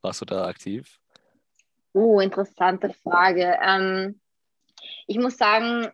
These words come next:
Speaker 2: nicht, nicht wirklich. Ich war noch nie wirklich so zu hundert Prozent auf LinkedIn aktiv.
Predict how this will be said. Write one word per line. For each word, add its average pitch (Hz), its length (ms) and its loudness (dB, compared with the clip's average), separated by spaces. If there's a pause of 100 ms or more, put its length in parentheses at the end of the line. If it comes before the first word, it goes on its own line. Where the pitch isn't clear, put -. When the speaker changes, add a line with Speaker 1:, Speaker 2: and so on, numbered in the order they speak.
(120)
Speaker 2:
nicht, 196 920 -6
nicht 196 520 0
wirklich. 190 340 0
Ich 190 60 -6
war 202 120 0
noch 202 160 -2
nie 247 460 -2
wirklich 233 500 -2
so 208 120 -6
zu 196 160 -8
hundert 254 360 -8
Prozent 196 400 -4
auf 285 100 -6 (200)
LinkedIn 208 440 0
aktiv. 214 540 0